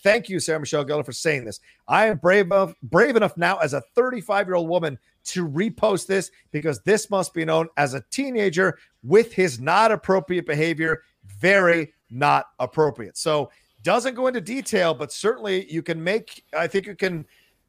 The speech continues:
glom from that what you need to glom from that. Was he inappropriate with, was he physical with her? Was he, did he touch her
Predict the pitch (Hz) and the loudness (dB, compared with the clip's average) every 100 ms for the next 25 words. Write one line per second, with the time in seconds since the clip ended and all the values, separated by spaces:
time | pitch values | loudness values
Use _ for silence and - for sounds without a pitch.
0 | _ - 131 180 247 269 202 233 233 247 | _ -14 -4 2 4 2 2 2 6 4
1 | 208 - 196 208 196 180 208 208 170 175 | 4 -2 -4 -2 -2 2 4 4 2 -4
2 | 135 135 117 - 160 185 202 196 196 190 | 0 -2 -2 -2 -2 -2 -4 -4 -2 -2
3 | - 196 196 180 170 135 135 127 - _ | 2 0 -2 -10 -10 -8 -8 -8 -16 _
4 | 165 170 220 226 240 202 190 202 156 120 | -2 2 2 4 4 4 2 0 -2 -4
5 | 139 147 127 117 123 110 - 214 - 214 | -8 -8 -10 -10 -12 -10 -6 -6 -4 -4
6 | 208 | -4